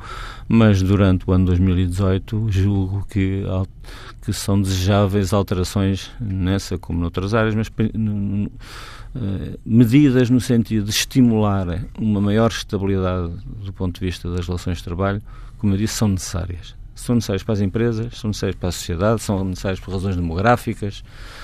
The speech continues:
são necessárias por razões de, de bem-estar, de estabilidade. Ah, n-, nós hoje, a economia portuguesa gera, ah, é um dado que normalmente não é conhecido, mais de meio milhão de novos contratos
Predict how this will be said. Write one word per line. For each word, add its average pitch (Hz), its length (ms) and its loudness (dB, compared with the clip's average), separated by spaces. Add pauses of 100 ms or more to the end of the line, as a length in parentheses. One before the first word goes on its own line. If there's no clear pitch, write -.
(100)
são - 200 -4
necessárias 90 440 -2
por - 160 -6
razões 87 380 -2
de, 85 380 -4
de 80 80 -6
bem-estar, 101 440 2
de - 60 -8
estabilidade. 87 560 0 (480)
Ah, 98 340 -2 (280)
n-, 107 440 2
nós 117 280 4
hoje, 117 600 2 (1120)
a - 60 2
economia 131 340 6
portuguesa 123 460 0 (880)
gera, 117 760 2
ah, 101 480 -2 (800)
é 95 40 -6
um 87 100 0
dado 82 180 -2
que - 80 -8
normalmente 87 320 0
não 87 80 2
é 85 80 0
conhecido, 92 640 -2
mais 110 300 4
de 104 80 0
meio 117 300 6
milhão 110 360 4
de 104 60 0
novos 101 340 -2
contratos 87 560 -4